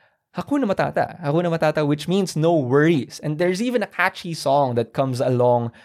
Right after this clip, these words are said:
with it. And it, the idea, as in of Hakuna Matata, is, is the complete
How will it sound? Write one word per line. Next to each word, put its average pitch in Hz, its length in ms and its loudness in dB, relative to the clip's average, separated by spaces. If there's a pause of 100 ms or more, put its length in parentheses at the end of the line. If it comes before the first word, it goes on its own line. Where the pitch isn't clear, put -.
(120)
with 135 220 2
it. 135 260 2 (300)
And 135 400 0 (400)
it, 139 260 0 (320)
the 170 160 0
idea, 165 600 2
as 117 260 -2
in 135 160 -2
of 120 100 -6
Hakuna 139 320 -2
Matata, 123 560 0
is, 123 240 0 (500)
is 147 280 0 (160)
the 147 140 0
complete 185 680 -2